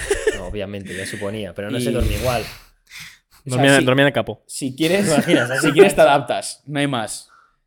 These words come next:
Speaker 2: Eh... y, y ya dije, "Tío, en cuanto pueda me la pillo". Y un día, así, random de la, de la nada, hace año y medio, me llama mi padre, mi padre tiene un taller de coches. "Eh, ¿puedes bajar un segundo al taller?".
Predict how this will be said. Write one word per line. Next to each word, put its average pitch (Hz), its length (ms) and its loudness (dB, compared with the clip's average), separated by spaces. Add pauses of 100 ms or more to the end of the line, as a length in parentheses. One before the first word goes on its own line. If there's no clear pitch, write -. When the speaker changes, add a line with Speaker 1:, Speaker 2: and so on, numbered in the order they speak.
(280)
Speaker 2:
Eh... 113 1040 -4 (840)
y, 120 720 -4
y 110 260 -8
ya 107 120 -6
dije, 101 320 -14
"Tío, 101 180 -16
en 101 100 -20
cuanto 101 440 -20
pueda 117 240 -14
me 139 100 -12
la 107 140 -10
pillo". 104 340 -16 (420)
Y 123 160 -8
un 135 180 -4
día, 170 440 -4 (100)
así, 113 480 -14
random 143 520 -6
de 135 120 -2
la, 127 300 -6
de 127 120 -12
la 120 120 -8
nada, 156 260 -2
hace 120 200 -10
año 113 180 -16
y 107 60 -18
medio, 156 340 -10 (380)
me 107 120 -16
llama 113 180 -10
mi 110 100 -10
padre, 127 260 -6
mi 110 100 -10
padre 113 220 -10
tiene 117 120 -12
un 107 60 -14
taller 101 200 -12
de 98 100 -20
coches. - 360 -20 (960)
"Eh, 104 600 -12 (100)
¿puedes 156 160 -4
bajar 185 240 -4
un 170 60 -6
segundo 156 480 -8
al 113 100 -12
taller?". 131 440 -8